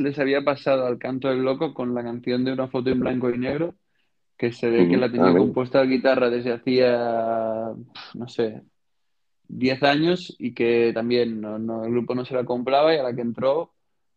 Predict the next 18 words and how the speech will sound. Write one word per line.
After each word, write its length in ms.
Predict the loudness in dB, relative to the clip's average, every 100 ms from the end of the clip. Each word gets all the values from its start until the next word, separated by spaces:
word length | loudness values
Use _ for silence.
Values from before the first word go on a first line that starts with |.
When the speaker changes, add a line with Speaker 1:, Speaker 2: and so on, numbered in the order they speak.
| _ -8
Speaker 1:
pues, 520 | -6 -6 -6 -10 -4
bueno, 220 | 0 0
Speaker 2:
Ujú. 80 | -2
Speaker 1:
es 220 | 0 0
la, 100 | 2
es 140 | 0 0
la 100 | 0
canción 360 | -6 -4 -6 -4
que 160 | -6
es. 100 | -4
Y 80 | -2
creo 200 | 0 2
que 80 | 2
los 120 | 0
of 140 | 0 0
Lesbian 380 | 0 0 -2
también 420 | -2 -4 -2 -4 -2
tenían, 680 | -2 0 -2 -4 -4 -4